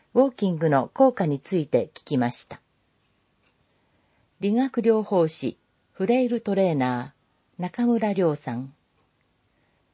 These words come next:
メガネをかけ、笑顔の中村さんの胸から上の写真が添えられています。ウォーキングで健康的な生活を。運動習慣がない人は、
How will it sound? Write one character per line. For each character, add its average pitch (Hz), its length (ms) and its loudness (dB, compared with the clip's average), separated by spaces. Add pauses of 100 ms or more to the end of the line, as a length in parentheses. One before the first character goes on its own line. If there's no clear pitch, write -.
(140)
メ 254 140 2
ガ 240 100 2
ネ 175 160 0
を 151 60 -2
か 175 160 -8
け、 156 240 -8 (240)
笑 254 120 2
顔 196 240 -2
の 143 220 -4 (220)
中 185 200 -6
村 240 240 2
さ 214 200 -4
ん 196 100 -2
の 190 180 -4 (140)
胸 226 220 -2
か 202 100 -8
ら 165 160 -2
上 202 120 -2
の 214 100 -2
写 202 160 -6
真 190 300 -4
が 175 120 -4
添 156 200 0
え - 20 -2
ら 147 100 0
れ 139 100 -2
て 139 120 -6
い 127 100 -2
ま 120 160 -4
す。 - 220 -20 (1600)
ウ 269 140 2
ォ - 20 -2
ー 240 40 -8
キ 185 180 -6
ン 170 100 -2
グ 147 100 -2
で 135 240 -2
健 226 180 0
康 247 260 0
的 233 280 -2
な 196 180 0
生 151 200 2
活 139 400 -4
を。 113 160 -4 (1300)
運 262 200 4
動 269 180 2
習 262 220 -2
慣 175 240 -4
が 156 120 0
な 196 160 0
い 160 60 -2
人 151 240 -2
は、 135 180 -2